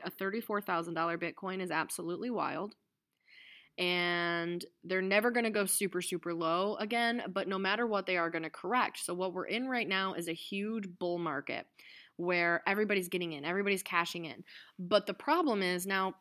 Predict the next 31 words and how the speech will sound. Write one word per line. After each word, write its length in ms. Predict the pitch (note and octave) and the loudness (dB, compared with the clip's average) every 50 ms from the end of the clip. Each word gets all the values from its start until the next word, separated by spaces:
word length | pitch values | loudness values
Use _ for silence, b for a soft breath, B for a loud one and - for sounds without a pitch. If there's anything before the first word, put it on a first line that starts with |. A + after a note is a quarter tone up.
| _ - | _ 2
<laughs> 640 | B3+ C#4 - - - A4+ - - - - - - | 2 2 6 6 6 6 6 4 -4 -16 -10 -2
when 200 | - B3 A#3+ A#3+ | 2 2 4 4
we 100 | B3 A#3+ | 4 2
first 300 | B3 - - D4 E4 D#4 | 2 2 2 2 2 2
started 280 | - D#4 C#4+ C4 B3 A3+ | 2 2 2 2 2 2
investing 460 | A3 G#3+ G3 G3 F#3 F#3 - F3+ F3 | 2 2 2 2 0 0 -2 -4 -4
into 160 | F3 E3+ E3+ | -4 -4 -4
coin, 580 | F3 - - D4+ D#4 D#4+ B3 G3+ G3 F#3+ F#3+ - - | -6 -6 -4 -4 -2 0 0 0 0 0 -2 -2 -4
it 100 | - F#3 | -4 -4
was 160 | D#3+ F3+ F3 | -2 -2 -2
very 240 | F#3 F3+ F#3 F3+ E3+ | 0 0 2 2 0
young. 380 | E3+ E3+ D#3 B2+ F2 - - - | 0 0 -2 -2 -2 -4 -8 -8
It 140 | - F#3+ F#3+ | -6 -4 -4
really 420 | F#3 F#3+ F#3+ G3+ G3+ G3 G3+ G3 | -2 0 0 2 2 2 2 2
was 300 | G3 F#3+ F#3 F3 E3+ E3+ | 2 0 0 -2 -2 0
young. 320 | F3 E3+ E3 D#3 D#3+ E3+ | 0 2 2 0 0 -2
They 100 | E3+ E3+ | -4 -2
got 220 | D#3+ F3+ F3+ F3+ F3+ | 0 0 0 2 0
into 320 | F3+ F3+ F3+ - F3+ E3+ | -2 -4 -6 -4 -4 -2
it 180 | E3+ E3 C#3 - - | -2 -2 -4 -4 -6
immediately 800 | - F3 F3 F3 F3 F3 E3+ E3 E3 D3+ G2 C#3 D#3+ C#3 C#3+ - | -6 -6 -4 -4 -4 -4 -4 -2 -2 -2 -2 -4 -4 -6 -6 -4
after 340 | - E3 D#3+ - - D#3+ D#3+ | -4 -4 -2 -2 -4 -4 -4
it 60 | C#3 | -2
opened, 340 | - D#3+ D#3 - E3 C3+ D3+ | -4 -4 -4 -4 -6 -8 -8
basically, 580 | - - B2 - - - - - - - F3+ - _ _ - | -8 -8 -8 -8 -10 -10 -10 -10 -10 -12 -12 -14 _ _ -8
after 240 | E3 E3+ - - | -8 -8 -8 -10
it 80 | - - | -12 -10
started 460 | - - - F3 E3 D#3 - B2+ D3 | -10 -6 -2 -2 0 0 -2 -4 -4
by 120 | - D#3 D#3 | -4 -6 -6
Satoshi. 640 | - - F3 - - - - - - - D3 F3+ - B B B B B B B B B B | -6 -8 -8 -8 -8 -8 -8 -8 -10 -10 -14 -16 -20 B B B B B B B B B B
And 480 | F3+ F#3 F#3 F3+ F3+ F3 F3 F3+ - | -4 -2 -2 -2 -2 -2 -4 -6 -8